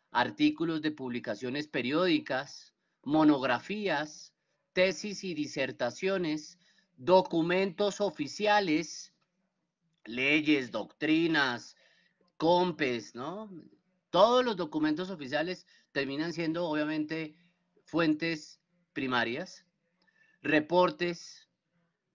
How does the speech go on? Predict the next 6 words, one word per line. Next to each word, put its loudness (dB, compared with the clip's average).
trabajos 6
presentados 0
en -4
conferencias -6
o -12
seminarios, -4